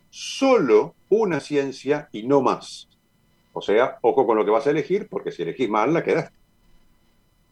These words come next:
Y la tercera, que después de haber entendido cuál es la ciencia que a tu ingenio más le responde,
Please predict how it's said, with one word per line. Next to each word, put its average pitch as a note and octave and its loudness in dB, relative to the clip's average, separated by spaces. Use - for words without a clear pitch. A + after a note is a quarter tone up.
Y C#3+ 2
la A3 2
tercera, E3 2
que C#3+ 0
después A3+ -2
de G3 4
haber D#3+ 2
entendido B2+ -2
cuál G3+ 0
es - -6
la G2 -6
ciencia G#2+ 0
que G2 0
a F#2+ 2
tu A2 0
ingenio B2 0
más D#3 0
le C#3+ 0
responde, G#2 -2